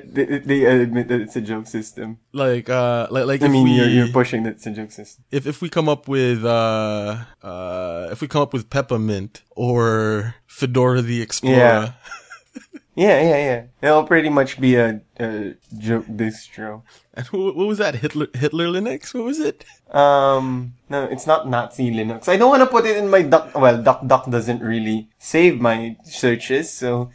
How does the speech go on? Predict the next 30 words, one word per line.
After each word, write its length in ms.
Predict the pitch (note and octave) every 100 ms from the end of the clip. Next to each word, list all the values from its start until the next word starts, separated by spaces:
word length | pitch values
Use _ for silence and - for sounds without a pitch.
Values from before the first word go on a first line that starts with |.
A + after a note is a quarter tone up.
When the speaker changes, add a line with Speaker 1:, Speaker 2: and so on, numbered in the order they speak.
| _
Speaker 1:
Hitler 460 | F3 E3+ F#3 F#3
Linux. 640 | F3 D#3 D3+ C3 A2+ - -
<laughs> 100 | -
Let's 0 |
Speaker 2:
Yeah, 60 |
there 160 | - D#3
Speaker 1:
see 120 | E3+
Speaker 2:
was 100 | F3+
Speaker 1:
what 220 | E3+ D#3+ -
comes 360 | D#3 C3+ B2+
up. 300 | D3 - - - _ _
Speaker 2:
There 120 | G#3+ F#3+
was 120 | D#3+
Hitler 320 | F3+ D#3+ E3
Linux, 400 | D#3 D#3 D#3 D3+
and 160 | D#3+ E3+
there 80 |
was 200 | F3+ D#3
the 80 | C3
apartheid 640 | - C3 C#3+ C3 - B2+ B2+
one, 180 | B2+ C3+
but 120 | B2+
I'm 100 | C3+
not 160 | F3 E3+
sure 300 | - E3 C#3
if, 160 | -
like, 340 | B2+ A2+ - -
<laughs> 20 |
you 120 | G3
know. 120 | D3